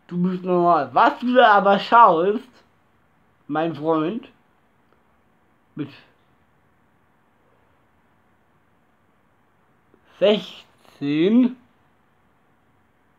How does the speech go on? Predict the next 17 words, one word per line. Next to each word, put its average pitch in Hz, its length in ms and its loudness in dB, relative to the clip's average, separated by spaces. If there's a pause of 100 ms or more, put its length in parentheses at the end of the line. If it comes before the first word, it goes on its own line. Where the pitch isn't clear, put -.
(2250)
solltest 214 480 -2
du 220 100 -6
noch 208 420 -2 (140)
keine 175 500 -6
Pornos 175 580 -4
gucken. 320 480 0 (460)
Da 175 160 0
muss 202 220 2 (100)
ich 247 180 -6
den 359 160 -4
Fehler 277 320 -2
machen. 160 320 -4 (140)
Nein, 151 320 -4
nein, 208 200 -2
nein, 214 240 0
nein, 254 220 -2
nein. 226 320 2